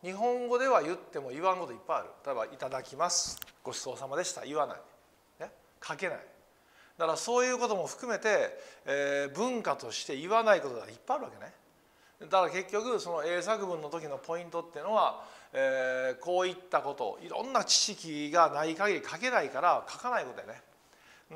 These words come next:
だからこれはもう英検一級レベルの子で、子でももう全然できない子いっぱいいるわけね。そのお願い。だから僕がとにかく書けないこと書かない。ね。わかった？はい。ではちょっとやってみよう。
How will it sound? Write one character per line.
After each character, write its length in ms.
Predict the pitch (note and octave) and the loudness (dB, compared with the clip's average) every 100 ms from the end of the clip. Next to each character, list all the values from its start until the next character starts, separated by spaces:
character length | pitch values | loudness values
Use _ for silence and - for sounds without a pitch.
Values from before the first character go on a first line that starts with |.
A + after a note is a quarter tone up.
| D#3 | 2
だ 0 | |
か 60 | F3 | 4
ら 40 | D#3+ | 6
こ 120 | F3+ | 8
れ 40 | |
は 100 | F#3+ | 6
も 140 | F3 F#3 | 8 4
う 60 | |
英 180 | F3 F#3+ | 4 2
検 340 | F#3+ B3 G#3 - | 2 0 0 -4
一 80 | |
級 120 | F#3+ F#3+ | -2 2
レ 100 | A3 | 2
ベ 80 | |
ル 80 | G3+ | 2
の 80 | E3+ | 0
子 180 | E3 F#3 | -2 -4
で、 100 | F#3 | -2
子 120 | G3 | 0
で 80 | A3+ | 2
も 180 | B3+ F#3 | 2 2
も 180 | D3+ | 0
う 40 | B2+ | -2
全 240 | D3+ G#3 | -4 -4
然 160 | A3 A3 | -4 -2
で 80 | G#3+ | 0
き 20 | |
な 60 | |
い 40 | E3+ | 0
子 60 | |
い 40 | B2 | -2
っ 20 | |
ぱ 120 | - | -6
い 20 | |
い 20 | D3 | -6
る 60 | |
わ 60 | B2 | -6
け 60 | G2+ | -8
ね。 140 | B2 - _ _ - - _ - | -14 -18 _ _ -20 -20 _ -18
そ 120 | - | -10
の 60 | B2 | -8
お 60 | |
願 80 | G#2 | -8
い。 20 | |
だ 80 | C3 | -2
か 100 | C3+ | 0
ら 100 | C#3 | 0
僕 120 | C#3+ | 2
が 100 | D3+ | 0
と 240 | D3+ - C4+ | 0 -2 -2
に 140 | B3 | -2
か 200 | A#3+ A#3 | -4 -6
く 200 | - G#3+ | -6 -6
書 100 | F#3+ | -4
け 120 | A#3 | 4
な 60 | G#3+ | 6
い 40 | |
こ 60 | E3+ | 6
と 60 | C3 | 2
書 160 | - | -8
か 80 | C#3 | -10
な 60 | B2 | -10
い。 40 | - - - | -18 -20 -20
ね。 100 | D3+ - | -20 -12
わ 120 | A#2+ | -10
か 100 | - | -8
っ 40 | - | -10
た？ 60 | - _ _ _ - - - | -12 _ _ _ -20 -20 -20
は 80 | - | -20
い。 40 | - - - - - - | -20 -20 -18 -16 -12 -2
で 60 | |
は 60 | E3+ | -2
ち 80 | C#3+ | -2
ょ 20 | |
っ 20 | |
と 120 | - | -6
や 40 | A#2+ | -8
っ 40 | |
て 80 | B2 | -8
み 80 | |
よ 80 | |
う。 20 | A2 | -18